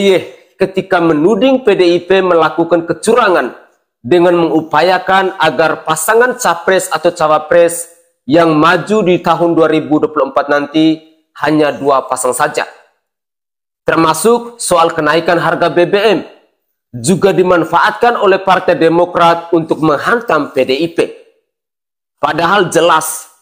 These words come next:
saat S B Y berkuasa dulu juga pernah melakukan hal yang sama. Lantas,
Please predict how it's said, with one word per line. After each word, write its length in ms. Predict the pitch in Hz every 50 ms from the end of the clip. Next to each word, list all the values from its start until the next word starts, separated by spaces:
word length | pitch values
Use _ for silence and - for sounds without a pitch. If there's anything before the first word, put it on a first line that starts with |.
| _ _ _ _ _ _ _ -
saat 480 | - - 202 180 175 165 - - -
S 160 | 151 156 151 151
B 160 | 151 170 214
Y 240 | 240 262 262 254 208
berkuasa 480 | - 190 - - 180 180 170 - 185
dulu 560 | 165 143 160 165 170 185 190 190 180 170 - - _ _ _ _ _ _
juga 640 | - - - - 208 214 190 151 - 214 208 202 208
pernah 320 | - 180 180 170 175 170
melakukan 720 | 165 160 156 147 143 - - 170 165 165 170 160 151 147
hal 260 | 139 - 139 135 135 131
yang 160 | 120 113 113
sama. 380 | 107 - 135 139 143 120 80 - - - _ _ _ _ _ _ _ _ _ _ _ _ _ _ _ _ _ _ _ _ _ _ _
Lantas, 720 | - 180 220 226 233 233 269 269 277 277 - - - -